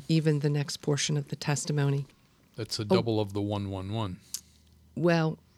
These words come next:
Speaker 1: eleven eleven is another number,
Speaker 2: It's a
Speaker 1: but
Speaker 2: good number.
Speaker 1: that's, that shows up in this testimony as well. But that was given to me many years before.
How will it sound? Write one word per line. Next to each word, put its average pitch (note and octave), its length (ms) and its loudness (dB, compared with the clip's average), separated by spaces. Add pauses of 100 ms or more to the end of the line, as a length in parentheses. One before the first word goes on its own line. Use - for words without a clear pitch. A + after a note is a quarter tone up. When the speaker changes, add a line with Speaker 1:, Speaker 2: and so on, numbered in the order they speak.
Speaker 1:
eleven D#3 340 4
eleven D#3 340 4
is D3+ 180 0
another D3+ 260 2
number, - 420 -2
Speaker 2:
It's - 140 2
a - 40 2
Speaker 1:
but G2 80 -4
Speaker 2:
good G2+ 160 -2
number. G2+ 400 -4
Speaker 1:
that's, - 580 -6 (640)
that F3 240 2
shows F3 320 4
up E3+ 180 2
in D#3+ 140 4
this D3+ 200 0
testimony D#3 640 0
as D3 140 -2
well. D3 440 -2 (200)
But D3 180 -4
that D#3+ 160 0
was D#3+ 120 0
given D3+ 300 0
to D3 160 -2
me D3 140 -2
many D3 260 0
years C#3+ 340 -2
before. D3+ 560 -2